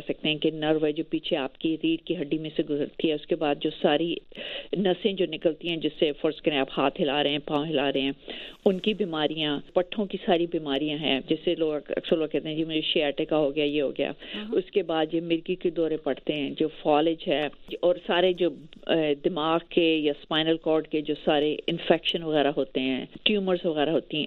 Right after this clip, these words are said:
یہ سب نیورولوجی میں ہم ان کو، ان کو diagnose کرتے ہیں، treat کرتے ہیں۔ اگر فرض کریں اگر کسی کو tumor ہے اور اس کا علاج، تو پھر اگر وہ سرجری کرنی ہو تو پھر ہم نیورو سرجری کو ساتھ، اے،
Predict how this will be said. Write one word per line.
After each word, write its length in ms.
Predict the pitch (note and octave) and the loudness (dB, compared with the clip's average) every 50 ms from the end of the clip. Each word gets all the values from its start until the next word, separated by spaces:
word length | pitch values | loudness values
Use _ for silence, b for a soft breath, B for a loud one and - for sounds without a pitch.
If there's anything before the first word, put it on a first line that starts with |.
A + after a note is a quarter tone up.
| - | -2
یہ 160 | - F3+ F#3 F3+ - - | 0 0 0 0 0 0
سب 180 | - F#3+ F3+ F#3 | 0 0 0 0
نیورولوجی 500 | F3+ E3 D3 C#3 B2 B2+ B2+ - - - | 0 2 2 2 2 0 -2 -6 -8 -6
میں 180 | G#2 A2+ - | -4 -4 -4
ہم 260 | C3+ C#3+ - D#3 D#3 C#3+ - - | -4 -4 -4 -4 -4 -2 0 0
ان 100 | E3+ D#3+ | 0 0
کو، 200 | - - - E3+ D#3+ - - | 0 -2 -2 -2 -2 -2 -6
ان 160 | - E3+ D#3+ | -6 -6 -2
کو 240 | C#3+ - E3 D3+ D3 | 0 0 2 2 0
diagnose 600 | C#3 C3+ - D#3 C3+ C#3 C#3 - D#3+ D#3+ D#3 - | -2 0 0 2 2 2 0 -2 -6 -6 -6 0
کرتے 300 | - - E3+ - - E3+ | 0 0 0 2 -2 -4
ہیں، 100 | E3 E3 E3 | -4 -4 -6
treat 280 | - - E3 D#3+ D#3+ - | -4 -2 -2 -2 -2 -2
کرتے 320 | - - F3+ F3+ - - | -2 -2 -2 -2 -4 -4
ہیں۔ 100 | G#3+ A#3 B3 - - - - | -4 -4 -4 -6 -12 -4 0
اگر 200 | - E3+ E3 F3 F3 - | 0 0 2 0 -2 -2
فرض 200 | - F#3 F3+ - | -2 -2 -4 -2
کریں 360 | - G3 F3 E3+ E3 E3+ E3+ - - | 0 0 0 0 -2 -6 -8 -2 -2
اگر 460 | E3 D#3 D3+ E3+ D#3+ D3+ D3+ D#3 C#3+ - - - | 0 0 2 0 0 0 0 -2 -2 -4 -6 -6
کسی 220 | - F3 - - | -6 -4 -4 -4
کو 120 | D#3 - E3 | -2 -2 -4
tumor 420 | D#3 - - E3+ E3+ D#3 D#3 D3+ | -4 -4 -6 -6 -4 -2 -2 0
ہے 160 | D#3 - - - - - | 2 2 2 0 0 0
اور 140 | - D#3+ D#3+ | 0 0 0
اس 160 | D#3 - - | 0 -4 -2
کا 280 | - F3+ D#3+ D#3 D3+ D3 - B B B B B B B B B - | 0 2 2 2 2 0 -2 B B B B B B B B B 0
علاج، 520 | - F#3+ F3 E3+ D#3 D#3 E3 F3 E3+ F3 - | 2 2 2 4 2 2 0 0 0 0 -4
تو 80 | - | -6
پھر 260 | - - G#3 F3+ E3+ D3+ - | -4 0 0 0 0 0 -2
اگر 240 | - F3 - F3+ F3 | -2 0 2 2 0
وہ 420 | D#3+ D#3+ E3+ E3+ E3+ E3 D#3+ D#3 - - - - - - - - | 2 2 2 2 4 4 4 2 0 -6 -12 -14 -12 -4 2 2
سرجری 320 | G#3+ G3 F3+ - G3 G#3+ | 2 2 2 -2 -6 -2
کرنی 340 | - - F#3 F3+ F#3+ F3 E3+ | 0 0 0 0 -2 -4 -6
ہو 40 | D#3+ | -2
تو 120 | - F3 | -2 -4
پھر 200 | E3+ - G3 E3 | -2 -2 -2 -2
ہم 100 | F#3 D#3+ | -2 -4
نیورو 240 | D#3+ D#3 D#3 D#3 D#3 | -4 -2 0 0 0
سرجری 360 | - - F3 D#3+ D#3 E3 D#3 | 0 0 -2 -2 0 -2 -4
کو 300 | D3 - D#3+ D3 C#3+ C3 - - - - - - | -2 0 0 0 0 -2 -4 -8 -10 -10 -4 -2
ساتھ، 260 | E3+ C#3 C3 C3 - - - - | 0 0 0 -2 -4 -8 -4 -2
اے، 180 | - C#3 C3+ | 0 0 0